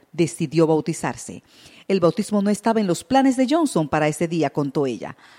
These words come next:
aunque había estado visitando la iglesia adventista de Ocho Ríos ya durante cierto tiempo. "Cuando Bertley hizo el llamado,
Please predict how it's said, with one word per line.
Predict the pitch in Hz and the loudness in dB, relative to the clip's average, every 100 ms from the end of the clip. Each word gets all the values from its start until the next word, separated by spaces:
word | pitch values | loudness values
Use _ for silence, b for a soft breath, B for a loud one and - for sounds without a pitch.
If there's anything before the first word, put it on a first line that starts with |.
| B | B
aunque | 175 175 170 165 | 0 0 0 0
había | 151 147 254 | 0 2 2
estado | 220 - 214 | 2 2 0
visitando | 202 165 143 220 240 190 | 0 -2 -2 -2 0 0
la | |
iglesia | 147 185 196 190 | 0 -2 -2 -4
adventista | 165 151 226 220 180 | -4 -4 -4 0 2
de | 180 | 2
Ocho | 214 190 | 2 0
Ríos | 180 143 147 B B B | 0 0 -2 B B B
ya | 147 180 | -2 0
durante | 165 151 143 147 | 2 0 0 -6
cierto | - 165 151 160 | -2 -4 -4 -6
tiempo. | 156 120 - 113 B B B B - | -4 -4 -8 -14 B B B B -4
"Cuando | 240 240 | 0 2
Bertley | 269 359 - 196 202 - | 2 2 0 -6 -4 -2
hizo | 247 247 | 2 4
el | 190 | 4
llamado, | 170 190 226 262 | 0 0 0 -2